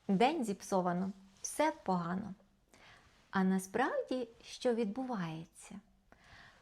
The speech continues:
Просто землі потрібна волога. Ваші квіти на балконі раді, а ви просто забули парасольку. То хто тут створив погане? Дощ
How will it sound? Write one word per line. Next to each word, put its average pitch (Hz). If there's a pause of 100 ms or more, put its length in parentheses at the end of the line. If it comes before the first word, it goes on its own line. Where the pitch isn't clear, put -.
(140)
Просто 240 (280)
землі 208
потрібна 302
волога. 180 (640)
Ваші 196
квіти 269
на 240
балконі 240
раді, 226 (720)
а 208
ви 226
просто 269
забули 202
парасольку. 190 (1300)
То 254
хто 349
тут 208 (200)
створив 220 (280)
погане? 233 (1080)
Дощ 240